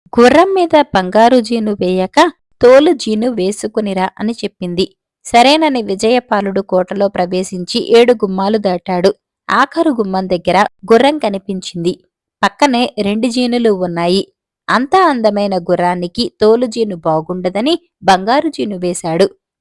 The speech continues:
వెంటనే గుర్రం సకిలించింది. రాజభటులు వచ్చి అతన్ని పట్టుకొని రాజు దగ్గరకు తీసుకువెళ్లారు. రాజు అతనిని, "నీవెవరవు?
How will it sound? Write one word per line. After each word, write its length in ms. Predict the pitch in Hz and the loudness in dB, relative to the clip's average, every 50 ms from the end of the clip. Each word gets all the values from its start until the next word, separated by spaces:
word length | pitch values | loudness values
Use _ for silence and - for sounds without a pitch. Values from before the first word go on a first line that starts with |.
| _ - | _ -2
వెంటనే 440 | 214 226 247 - 320 339 320 285 220 | -2 -2 0 -2 -2 0 0 0 0
గుర్రం 400 | 180 - 180 170 190 185 208 247 | 0 0 -2 0 0 -2 -4 -4
సకిలించింది. 920 | - 240 - - 262 254 262 240 208 - 202 185 175 180 196 - _ _ _ _ _ _ _ - | -8 -10 -8 -6 -4 -4 -4 -4 -4 -6 -6 -4 -2 -2 -2 -2 _ _ _ _ _ _ _ -2
రాజభటులు 760 | 170 160 156 160 190 185 185 190 196 214 208 214 196 196 190 | 0 0 0 0 -2 -4 -2 -4 -6 -6 -6 -6 -4 -4 -2
వచ్చి 540 | 185 180 185 175 - - 294 320 311 _ _ _ _ - | -2 0 -2 -2 -2 -2 -2 -2 -2 _ _ _ _ -2
అతన్ని 380 | - - - 320 349 349 339 | -2 0 2 2 2 2 0
పట్టుకొని 640 | 302 - 208 190 - - 208 208 - 190 196 226 - - | -2 0 -2 -2 -2 -4 -6 -2 -2 0 0 0 0 2
రాజు 280 | 220 214 220 214 214 190 | 2 2 2 0 -2 -6
దగ్గరకు 460 | 185 170 165 - 180 208 214 - 320 | -6 -6 -4 -2 -4 -4 -2 -4 -4
తీసుకువెళ్లారు. 880 | - - 254 247 - 233 - 226 185 185 170 175 170 170 175 190 - - _ _ _ _ _ _ _ _ - | -4 -4 -8 -8 -8 -10 -8 -6 -2 -2 0 0 0 0 2 0 0 0 _ _ _ _ _ _ _ _ 0
రాజు 320 | - 185 190 214 226 240 277 | 2 4 4 4 4 2 2
అతనిని, 640 | 277 214 - - 175 175 175 175 175 180 208 220 - _ _ _ _ _ _ _ _ _ _ _ _ _ _ _ _ _ - | 0 0 0 -2 -4 -4 -2 -4 -2 -2 -2 -4 -4 _ _ _ _ _ _ _ _ _ _ _ _ _ _ _ _ _ -4
"నీవెవరవు? 720 | 202 220 226 214 202 190 196 202 214 220 214 220 226 233 | 0 2 4 4 6 6 6 4 4 4 2 2 0 0